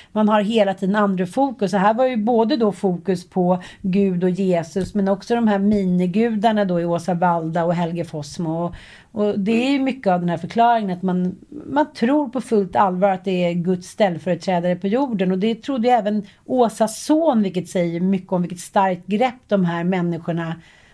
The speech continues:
har kring sin församling. Och de, det är inte att de har valt att bo i en storstad, det gör de ju aldrig, utan det är små ställen där kan, där galenskapen kan pågå, där man kan isolera sig utan att det är så många som då, så att säga, lägger märke till det, liksom.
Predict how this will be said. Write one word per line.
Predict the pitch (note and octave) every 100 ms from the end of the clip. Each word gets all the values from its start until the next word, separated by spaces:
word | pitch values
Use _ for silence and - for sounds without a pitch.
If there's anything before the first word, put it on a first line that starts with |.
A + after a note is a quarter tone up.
| _
har | - B3 C4 -
kring | G3+
sin | F3+ G3
församling. | F#3+ - D4 C#4 G#3+ F3+
Och | F3+
de, | G3+
det | G#3+
är |
inte | G#3+ B3
att |
de | C4+
har | C4+
valt | A3 G3+ F#3
att | F#3+
bo | F3 F3+ F3
i | F3+
en | F3+
storstad, | - A#3 G3 E3+ F3 A#3+ G3+
det | G#3
gör | A3 F3+
de | F3
ju | F3+
aldrig, | D#3+ E3
utan | G3
det | G#3+
är | C#4
små | - - A3+ A3+ A3+
ställen | A3 A#3+ G#3+ F#3+ F3 F#3 F3+ - -
där | A3+
kan, | A#3 A3 G#3+
där | A#3 A3+
galenskapen | A3 A#3 A3+ G3+ F#3+ G#3 F#3+ G3+
kan | G3 F#3
pågå, | - G#3+ F#3+ F3
där | F#3
man | G3
kan | F#3+
isolera | G#3 G3+ G#3 G#3+ A3+ G#3+
sig | G3+ F3+
utan | G#3 F#3 - F#3
att | F3 F#3
det | F#3 F#3+
är |
så | F3+ F#3+
många | G3 F3+ E3
som | F#3 F3 F3 -
då, | - F3 E3+
så | -
att | F3
säga, | F#3+ E3
lägger | E3+ F3 F#3
märke | G3+ F3+ E3 - C4
till | - D3+ C#3+
det, | A2+
liksom. | - - F3